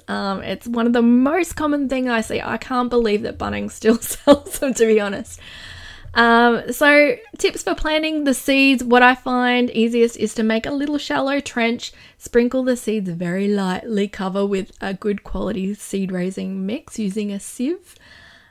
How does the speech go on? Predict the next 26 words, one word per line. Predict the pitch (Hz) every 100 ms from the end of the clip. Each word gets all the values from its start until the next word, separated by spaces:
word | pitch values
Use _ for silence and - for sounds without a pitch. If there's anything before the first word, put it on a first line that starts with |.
| _
um, | 214 208 202 202 202 208 - -
and | 196 196 202 - _ _ _ _ _ _
keeping | - 196 208 196
the |
moisture. | 180 175 170 - - - - - - -
Carrots | - 240 269 330
can | - 330
be | 311
really | 302 294
chi-, | - 269 -
tricky | - 226 233
to | 208
germinate | 196 208 208 202 -
because | 208 202 -
they | 196
cannot | - - 247 247 226
dry | 226 208 208
out | 190 -
at | 196 -
all | 220
before | 226 214 214
they | 202 185
germinate. | 190 190 190 180 -
So | - 208
make | 214 226 254 262
sure | - 262 233 240